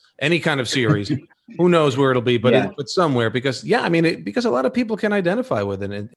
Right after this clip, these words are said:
Speaker 2: Really proud 'cause I bought her book and I've actually started reading it,
Speaker 1: You
Speaker 2: which is
Speaker 1: reading?
Speaker 2: I know. Can you believe it?
Speaker 1: Wow.
Speaker 2: It's, it's,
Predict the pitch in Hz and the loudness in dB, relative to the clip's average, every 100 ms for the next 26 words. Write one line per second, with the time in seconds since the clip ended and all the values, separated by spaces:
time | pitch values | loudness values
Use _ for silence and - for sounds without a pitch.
0 | _ - 151 151 147 - 123 110 110 - | _ 0 2 2 0 -4 -2 0 -4 -10
1 | 104 98 87 107 120 98 92 80 82 82 | -10 -8 -6 -4 -4 -4 -10 -10 -6 -6
2 | - - _ _ _ 92 92 90 90 98 | -8 -20 _ _ _ -10 -8 -6 -6 -6
3 | 110 - 104 - - 98 80 - 82 104 | -6 -6 -8 -6 -4 -4 -4 -10 -4 -2
4 | 101 82 71 80 82 - 107 120 190 285 | -2 -4 -8 -12 -14 -14 -4 2 4 4
5 | 190 196 294 415 466 - - _ _ _ | 4 4 6 6 4 0 -8 _ _ _
6 | - 214 107 113 117 117 107 87 - 104 | -8 -8 -2 2 2 4 0 -2 -4 -4
7 | 101 95 104 120 156 202 196 110 113 - | -2 0 2 2 0 -2 -4 -4 -2 0
8 | 494 - - - - - - _ _ _ | 0 0 -4 -10 -16 -20 -20 _ _ _
9 | _ _ 117 117 - | _ _ -8 -8 -14